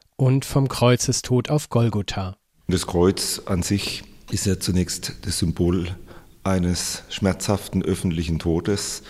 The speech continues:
Speaker 2: ein zur Schau gestellt werden. Aber es wäre schlimm, wenn das, das Kreuz das einzige ist. Also wir Christen sehen ja auch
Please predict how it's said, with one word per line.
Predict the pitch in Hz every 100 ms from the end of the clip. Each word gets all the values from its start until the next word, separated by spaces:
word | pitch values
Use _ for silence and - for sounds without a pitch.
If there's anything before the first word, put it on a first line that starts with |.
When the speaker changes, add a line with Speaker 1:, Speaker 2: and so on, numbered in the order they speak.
| - - -
Speaker 2:
ein | 87
zur | - 87
Schau | 82 76 82
gestellt | 101 - 98 92
werden. | 95 92 95 92 - - - - - -
Aber | 92 87
es | -
wäre | 90
schlimm, | - 90 95
wenn | 90 85
das, | 82
das | 92 -
Kreuz | - 85 -
das | -
einzige | - 80 85 104 98
ist. | 80 101 -
Also | 85 - 85
wir | 87 87 82 - - - - -
Christen | - 92 - 98
sehen | - 90 85
ja | 78
auch | 85 82 -